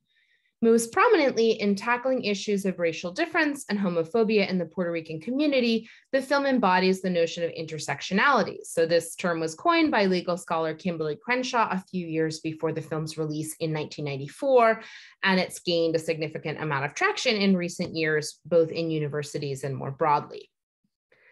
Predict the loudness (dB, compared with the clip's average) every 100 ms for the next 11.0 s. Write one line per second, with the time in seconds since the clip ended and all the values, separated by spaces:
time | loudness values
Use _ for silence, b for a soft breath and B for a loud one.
0 | b b b -2 0 4 4 4 4 4
1 | 4 2 2 2 2 0 0 2 2 0
2 | 0 0 0 -2 -2 -2 -4 -8 -6 0
3 | 0 0 -4 -6 -6 -2 0 0 0 -4
4 | -2 -2 0 0 2 0 2 2 2 0
5 | -8 _ -4 0 0 2 2 4 2 2
6 | -2 2 0 2 2 4 2 -2 2 4
7 | 4 2 -2 -4 -8 -8 -6 -4 -4 2
8 | 2 2 -2 -6 -8 -6 -4 -4 -6 -6
9 | -2 -2 0 2 2 4 2 2 0 -2
10 | -4 -4 -4 -4 -8 0 2 2 -2